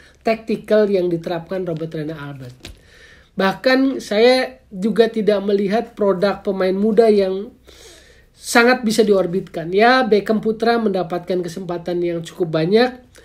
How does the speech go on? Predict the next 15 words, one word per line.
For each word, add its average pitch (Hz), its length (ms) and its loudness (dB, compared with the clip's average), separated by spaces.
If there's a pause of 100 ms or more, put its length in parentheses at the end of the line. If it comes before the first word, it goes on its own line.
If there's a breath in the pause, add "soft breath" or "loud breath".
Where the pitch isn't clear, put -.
(560 soft breath)
tetapi 180 400 -6
saya 220 160 0
belum 185 440 0
melihat 185 360 0
juga 185 240 -2
sebuah 180 400 -2
sentuhan 185 480 -2
yang 185 160 -2
membuat 175 440 -2
pemain-pemain 175 560 -4
muda 170 280 -2
ini 196 240 -2
bisa 175 360 -6
sangat 165 360 -10
menonjol. 156 480 -10